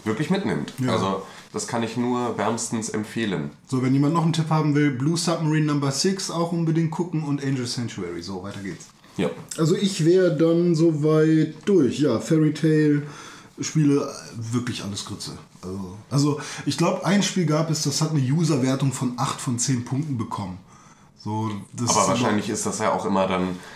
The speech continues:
Speaker 1: äh, Fans der
Speaker 2: Genau,
Speaker 1: Serie,
Speaker 2: also wenn du
Speaker 1: die
Speaker 2: dir das
Speaker 1: dann
Speaker 2: anguckst, das war halt so ein Super Smash Brother-eskes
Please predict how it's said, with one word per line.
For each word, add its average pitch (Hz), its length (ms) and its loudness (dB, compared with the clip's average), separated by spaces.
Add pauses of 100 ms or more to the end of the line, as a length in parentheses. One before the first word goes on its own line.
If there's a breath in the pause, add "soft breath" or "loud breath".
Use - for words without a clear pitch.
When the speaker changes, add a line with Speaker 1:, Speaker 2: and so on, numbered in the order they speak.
(180 loud breath)
Speaker 1:
äh, 87 300 0
Fans 104 560 0
der 82 340 4
Speaker 2:
Genau, 143 200 4
Speaker 1:
Serie, 92 360 2
Speaker 2:
also 90 240 2
wenn 143 80 4
du 143 80 4
Speaker 1:
die 139 60 2
Speaker 2:
dir 139 60 4
das 143 120 2
Speaker 1:
dann 165 160 0
Speaker 2:
anguckst, 170 260 2
das 151 160 0
war 147 140 4
halt 147 160 2
so 160 100 2
ein 147 80 4
Super 147 320 0
Smash 151 500 0
Brother-eskes 135 1300 0